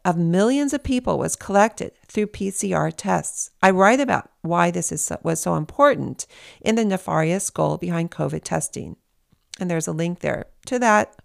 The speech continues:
article if you're interested to read it, if you haven't already. An article from Dartmouth Undergraduate Journal of Science titled Genetically Engineered Bioweapons, A New Breed of Weapons for Modern Warfare explains, "Biological weapons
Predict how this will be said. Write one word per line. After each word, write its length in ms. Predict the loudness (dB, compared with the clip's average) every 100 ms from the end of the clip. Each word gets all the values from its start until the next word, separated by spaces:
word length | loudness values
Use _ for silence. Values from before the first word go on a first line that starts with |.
| 0
article 380 | 0 0 -4 -6
if 180 | -6
you're 120 | -8 -6
interested 500 | -6 -6 -8 -10 -8
to 120 | -4
read 180 | -4 -4
it, 180 | -8 -12 -8
if 180 | -6
you 100 | -2
haven't 320 | 0 0 -2 -4
already. 500 | -4 -2 -2 -6 -10 _ -20 -20 -20 -20 -20 -20 -20 -12 -4
An 120 | 4
article 440 | 8 8 6 2
from 220 | 4 2
Dartmouth 500 | 6 6 6 2 -4 -2
Undergraduate 840 | 0 2 2 4 4 2 0 0 -2
Journal 360 | 0 2 2
of 100 | 0
Science 580 | 2 2 2 0 -4 -8 _ -8
titled 480 | 2 2 2 -2 -6 -8
Genetically 680 | -2 0 2 0 -2 -4 -2
Engineered 440 | -4 -2 -2 0
Bioweapons, 680 | 2 4 4 0 -4 -8 -8 -2
A 80 | 0
New 240 | 2 0
Breed 240 | 0 -2
of 100 | 0
Weapons 400 | 0 0 -2 -8
for 140 | -4 -2
Modern 320 | 0 -2 0
Warfare 420 | 2 2 0 -4
explains, 680 | -4 -6 -2 0 0 -4 -12 -16 _ -20 -20 -14 0
"Biological 760 | 2 4 4 2 0 0 0
weapons 480 | 2 0 0 -4 -4